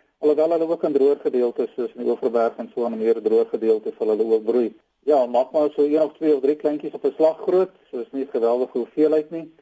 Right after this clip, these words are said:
Maar hulle sal selfs elke jaar broei, so hulle broei daarom redelik gereeld.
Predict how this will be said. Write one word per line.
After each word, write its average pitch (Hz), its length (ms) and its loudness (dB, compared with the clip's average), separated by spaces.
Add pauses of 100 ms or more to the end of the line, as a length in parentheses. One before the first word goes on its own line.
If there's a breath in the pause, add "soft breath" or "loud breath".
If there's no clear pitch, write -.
(140)
Maar 160 220 0
hulle 160 140 0
sal 156 200 -2
selfs 139 340 -2
elke 127 300 0
jaar 117 280 0
broei, 117 280 0
so 113 140 -4
hulle 113 120 0
broei 117 220 0
daarom 117 260 0
redelik 113 340 0
gereeld. 117 440 0